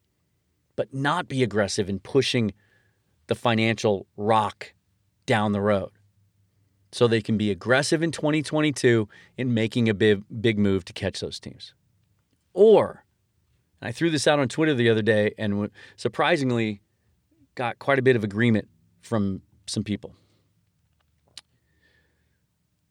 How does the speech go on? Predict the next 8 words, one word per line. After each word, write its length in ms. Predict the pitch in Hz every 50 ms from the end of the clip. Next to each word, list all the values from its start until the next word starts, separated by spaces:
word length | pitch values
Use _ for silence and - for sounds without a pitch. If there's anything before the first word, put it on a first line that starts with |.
| _ _ _ _ _ _ _ _
They're 100 | - 123
kinda 280 | - - - 147 151 143
acting 280 | 127 135 131 - 143 135
like 200 | 127 120 104 120
a 40 |
team 300 | 104 - 139 135 123 120
that 160 | 113 113 104 - _ _ _ _ _ _ _ _ _ _ _ _ _ _ _ _ _ _ _ _ _ _
has 560 | - 98 123 120 120 113 107 - - - -